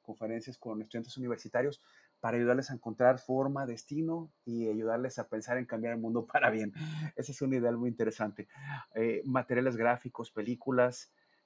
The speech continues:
eh, pero sobre todo, ¿sabes? Estar, estar, eh, con mucha gente que te permite, eh, ver el mundo de otra manera y que te brinda inspiración. Y eso te lleva después a encontrar la propia. Eh, Denise, el camino ha sido grande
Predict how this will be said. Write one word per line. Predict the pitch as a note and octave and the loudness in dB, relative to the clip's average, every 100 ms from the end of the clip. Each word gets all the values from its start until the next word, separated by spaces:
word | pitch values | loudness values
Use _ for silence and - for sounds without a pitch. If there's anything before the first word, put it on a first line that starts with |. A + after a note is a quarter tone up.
| - | -6
eh, | A#2 A2+ _ | -4 -4 _
pero | - C3+ | -6 -4
sobre | C#3+ B2+ | 0 0
todo, | C3 D3+ D#3 | 4 4 4
¿sabes? | D#3 E3+ D#3+ - | 2 2 -2 -8
Estar, | C3+ - E3+ G#3 - _ _ _ _ _ | -10 -6 -4 -4 -6 _ _ _ _ _
estar, | C3 - - D#3 D#3+ D#3+ - | -20 -14 -4 -2 0 -2 -4
eh, | B2 A#2 - _ _ _ _ | -2 -2 -6 _ _ _ _
con | - B2+ | -8 -6
mucha | D3 D3 | -4 -6
gente | D3 C#3 C#3 | -6 -6 -8
que | B2+ | -8
te | A#2 | -8
permite, | - A2 A2+ B2 - B2+ A2 _ _ _ _ _ _ - | -8 -6 -4 -4 -4 -6 -6 _ _ _ _ _ _ -6
eh, | A2+ A2 - - _ - | 0 2 0 -6 _ -8
ver | A#2+ C3 | 2 4
el | C3 | 4
mundo | C3 C3 | 2 0
de | B2 | 0
otra | B2+ | -2
manera | B2 A#2+ B2+ D#3+ - _ _ - | -2 0 0 -2 -8 _ _ -10
y | B2 | -10
que | - C3 | -6 -8
te | - A#2 | -6 -6
brinda | A#2 A#2+ A#2+ A#2 | -4 -4 -4 -6
inspiración. | - A2 G#2 G2+ F#2 _ _ - | -4 -2 -2 -4 -14 _ _ -2
Y | F3 | 0
eso | G3 F#3+ | 0 -2
te | F#3+ | 2
lleva | F3+ F#3 | 4 4
después | F3+ - D3+ | 2 0 0
a | E3+ | -2
encontrar | B2+ A2+ G#2+ | -6 -4 -2
la | A2+ G2+ | -2 -4
propia. | E2+ _ - _ _ _ _ _ _ _ - | -10 _ -20 _ _ _ _ _ _ _ -2
Eh, | B2 A#2 A2+ - | 0 -2 -8 -10
Denise, | D#3 C3+ C#3 | 0 2 2
el | A#2 | 6
camino | C3 C#3+ D3+ | 8 8 4
ha | |
sido | D3 D3 C3+ | 4 4 4
grande | D3+ E3+ F3+ | 4 2 0